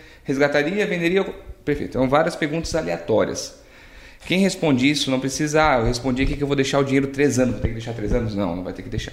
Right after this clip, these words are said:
É só pra te criar o perfil. Aí ele é um algoritmo e calcula, ó, perfil conservador, moderado e arrojado. O arrojado pode investir todo tipo de mercado, ações, commodities, tudo por aí, ó. É conservador, mas a parte conservadora é título público, C D B, e o moderado,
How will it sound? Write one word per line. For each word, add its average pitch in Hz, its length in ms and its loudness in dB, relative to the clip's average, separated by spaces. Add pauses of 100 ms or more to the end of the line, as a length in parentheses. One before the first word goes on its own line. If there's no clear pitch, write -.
É 107 60 -12
só - 160 0
pra 165 140 -2
te - 180 0
criar 160 220 2
o - 80 2
perfil. - 500 -4 (300)
Aí 247 100 0
ele 156 100 0
é 135 60 4
um 139 60 4
algoritmo 156 440 2
e 175 40 -6
calcula, 139 380 0
ó, 98 40 0
perfil 113 260 -6
conservador, 165 880 0
moderado 117 760 -2
e 135 60 -10
arrojado. 127 500 -6 (1040)
O - 60 0
arrojado 135 480 2
pode 131 180 0
investir 143 320 -6
todo 151 360 -2
tipo - 200 -14
de 135 80 -4
mercado, 117 680 2
ações, 113 540 -2
commodities, 113 600 0
tudo 131 220 -14
por - 240 -10
aí, 120 140 -2
ó. 85 60 -2
É - 100 -8
conservador, 143 680 0
mas 156 200 -2
a 151 60 -4
parte 143 220 -4
conservadora 135 500 0
é - 20 -2
título 120 320 -8
público, 117 440 -4
C - 160 -6
D 139 120 -4
B, 127 240 -2
e - 20 -4
o 143 60 -2
moderado, 156 560 0